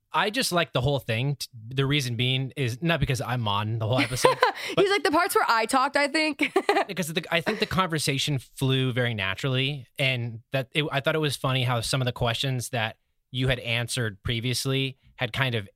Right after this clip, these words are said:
Speaker 1: answered some of the other ones just naturally. And I
Speaker 2: Yeah.
Speaker 1: thought that was kind of fun. Scripted in the sense of we knew what the questions were, but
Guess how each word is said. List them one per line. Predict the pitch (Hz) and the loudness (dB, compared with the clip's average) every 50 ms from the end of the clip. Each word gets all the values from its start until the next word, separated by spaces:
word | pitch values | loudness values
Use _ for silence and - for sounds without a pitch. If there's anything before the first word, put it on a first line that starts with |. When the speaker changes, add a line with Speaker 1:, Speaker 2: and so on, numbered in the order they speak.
| _ _ | _ _
Speaker 1:
answered | 131 123 117 123 117 - - 127 117 101 - | -2 -2 -2 -2 -2 -2 -2 -2 -2 -2 -2
some | - 127 120 | -2 -2 -2
of | 117 104 | -2 -2
the | 107 104 | -2 -2
other | 101 110 117 | 0 0 0
ones | 117 120 117 120 113 - | 0 0 0 -2 -2 -2
just | 120 107 - - | -4 -4 -4 -4
naturally. | 98 92 90 95 - - 151 143 143 156 160 175 180 - - _ _ - | -4 -2 -2 -2 -2 -2 -2 0 0 0 -2 -4 -6 -10 -14 _ _ -2
And | - - | 0 2
I | 151 143 | 2 2
Speaker 2:
Yeah. | 139 | 2
Speaker 1:
thought | - 165 135 | 0 0 0
that | 170 165 165 | 0 0 0
was | 156 - | 0 0
kind | - 165 147 | 0 0 0
of | 123 - | 0 0
fun. | - - 113 107 98 92 90 87 87 | 0 2 0 0 0 -4 -8 -10 -6
Scripted | - - - - 208 202 - | -6 -2 0 0 0 2 0
in | 220 202 | 0 0
the | 185 160 | 0 0
sense | - 170 139 - | 0 -2 -2 -2
of | 139 120 123 | -6 -8 -4
we | 135 139 139 | -2 0 0
knew | 131 127 135 135 135 | 2 2 2 2 0
what | 131 123 - | 0 0 -2
the | 110 | -4
questions | - - 123 120 120 - 165 156 139 | -4 -2 -2 -2 0 -2 -2 -2 -2
were, | 156 165 170 170 170 165 - _ _ _ _ _ | 0 0 0 0 -2 -4 -8 _ _ _ _ _
but | - 151 139 - | -2 -2 -2 -2